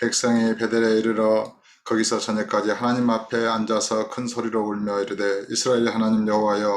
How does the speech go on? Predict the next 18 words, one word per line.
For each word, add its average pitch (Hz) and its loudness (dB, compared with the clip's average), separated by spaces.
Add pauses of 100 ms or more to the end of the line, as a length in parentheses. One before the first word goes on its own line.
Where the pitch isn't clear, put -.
어찌하여 110 0 (340)
이스라엘에 113 2
이런 107 2
일이 104 -2
생겨서 98 -4
오늘 113 0
이스라엘 110 0
중에 107 -2
한 123 -4
지파가 - -4 (200)
없어지게 113 0
하시나이까?" 98 -2
하더니, 85 -12 (800)
이제 120 0
베냐민과 120 2
전쟁하고 113 0
보니까 101 -4
베냐민의 107 -2